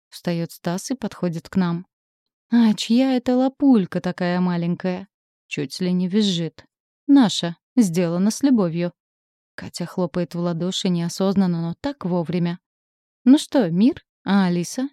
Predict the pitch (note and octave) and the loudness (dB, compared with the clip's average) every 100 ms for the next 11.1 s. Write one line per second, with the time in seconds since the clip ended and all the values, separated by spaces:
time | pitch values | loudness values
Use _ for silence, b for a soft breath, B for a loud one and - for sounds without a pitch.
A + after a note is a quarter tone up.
0 | _ - F3 F3 F3+ - F#3 F3 F3 E3+ | _ -4 -2 -2 -4 -4 -4 -4 -2 -2
1 | F3+ - F3 E3 F3 - _ _ _ _ | -4 -6 -6 -6 -8 -14 _ _ _ _
2 | _ _ _ _ _ _ - F3 F#3 F3 | _ _ _ _ _ _ -6 -2 0 2
3 | F3 A#3 B3+ D4+ B3 F3 - - _ _ | 2 6 6 6 2 -2 -10 -16 _ _
4 | - F3 - F3+ - F3 E3+ F#3+ F3 - | -10 -8 -4 -6 -2 -4 -2 -4 -4 -2
5 | F3+ F3 F3+ _ _ _ _ - F#3+ F3 | -2 -2 -6 _ _ _ _ -2 0 2
6 | F3+ G#3 _ _ C#4 D#4+ - F3+ E3+ D3+ | 0 -4 _ _ -4 -2 0 0 -2 -2
7 | F3+ F3 E3+ F3+ _ _ _ _ _ _ | -2 0 -2 -6 _ _ _ _ _ _
8 | _ _ G3+ B3+ F4+ G#3 F#3 G3 C4+ C4+ | _ _ 4 4 6 4 4 4 4 2
9 | - F3+ F3+ G#3 A3+ - F3 E3 G3 A#3+ | 0 0 0 0 -2 -2 -4 -2 2 2
10 | - F3 E3+ - F3 E3+ E3+ - - F3 | 2 -4 -6 -4 -2 0 -2 -4 -6 -4
11 | F3+ | -6